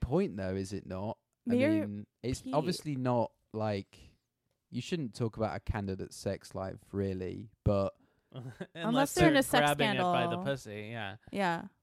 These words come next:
Speaker 1: but people do anyway, and, like, his lack of, like,
Speaker 2: Yeah. The
Speaker 1: human
Speaker 2: bloodlessness.
Speaker 1: ness, there's just nothing there. You can't, like
Speaker 3: Oh, yeah. They,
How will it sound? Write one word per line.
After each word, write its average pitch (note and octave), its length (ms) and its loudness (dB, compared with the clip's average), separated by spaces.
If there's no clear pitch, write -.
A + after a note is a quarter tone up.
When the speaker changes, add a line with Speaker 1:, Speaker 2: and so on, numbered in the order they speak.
Speaker 1:
but D3 200 0
people D#3 420 -2
do C3 240 2
anyway, G2 760 0
and, A2 180 -6
like, G2+ 300 -6
his A#2 640 -2
lack G#2+ 380 -6
of, F#2+ 220 -2
like, F2 540 -6
Speaker 2:
Yeah. G3 220 -10
The A3+ 80 -18
Speaker 1:
human G#3 460 -2
Speaker 2:
bloodlessness. G3 840 0
Speaker 1:
ness, - 200 -6
there's A#2 180 -4
just - 180 -6
nothing A#2+ 540 0
there. A2+ 440 0
You G2+ 120 -6
can't, A#2+ 540 0
like G2+ 640 -6
Speaker 3:
Oh, D3+ 100 -2
yeah. A2+ 340 -6
They, C#3 280 -6